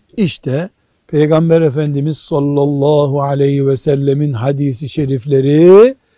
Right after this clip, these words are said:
yardım ambulansı gibi devreye giriyor. Ne buyuruyor sallallahu aleyhi ve sellem? Şimdi bunu evimizin giriş kapısına mı yazalım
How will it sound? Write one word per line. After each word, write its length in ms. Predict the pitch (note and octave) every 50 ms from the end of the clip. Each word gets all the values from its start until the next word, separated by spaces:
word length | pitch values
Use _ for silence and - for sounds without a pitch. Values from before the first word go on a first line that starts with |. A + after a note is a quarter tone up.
| _ _ _ _ _ _ _ _ _ _ _ _ - - - _ -
yardım 600 | - C#3+ C3 C3+ C3 C#3 C#3+ C#3 C3+ E3 F3+ F3+ G3 -
ambulansı 1000 | - F3 C#3+ C#3+ C#3+ C#3+ C#3 C3+ C#3 C#3 C#3 C#3+ D3+ C#3+ C#3 C3+ - - - G#3
gibi 380 | D#3+ C#3 C#3 D3 F#3 F#3 C#3
devreye 500 | C3+ C#3 C3+ C3 B2 A#2+ B2 A#2 A2+ A2
giriyor. 420 | G2+ G2+ F3+ A#2+ G#2 G2 - - _ _ _ _ _ _ _ _ _ _ _ _ _ _ _ _ -
Ne 180 | D4 E4+ D4+ G#3+
buyuruyor 360 | F3+ E3 D3+ C#3+ C#3+ C#3 B2+
sallallahu 680 | - - D#3+ D3 C#3 C3 B2+ C3 C#3 C#3+ C#3 B2 C3
aleyhi 340 | C3+ B2+ B2+ C3 B2 B2+ B2+
ve 80 | A#2+ A#2
sellem? 440 | - C#3+ C3 A#2+ A#2+ C3+ E3 E3+ - _ _ _ _ _ _ _ _ _ _ _ _ _ _ _ _ _ _ _ _ _ _ _ _ _ _ _
Şimdi 500 | - - - G3 F3 D#3+ D3+ C#3+ D3 C#3
bunu 340 | E3+ D#3 D3 D#3+ F#3+ G#3+ - _ _ _ _ _ _ _ _ _ _ _ -
evimizin 720 | F#3 F3 G3+ G#3 F#3+ F#3+ F#3 D3 D3 G3 F3+ D3 B2 A#2
giriş 280 | B2 C#3 D3+ G#3+ G3 -
kapısına 540 | - B3+ A#3 G3 A#3+ F3+ - B3 A#3+ B3
mı 120 | B3 B3+ B3+
yazalım 500 | B3 B3 G#3+ A3 B3 A#3+ B3 A#3+ A3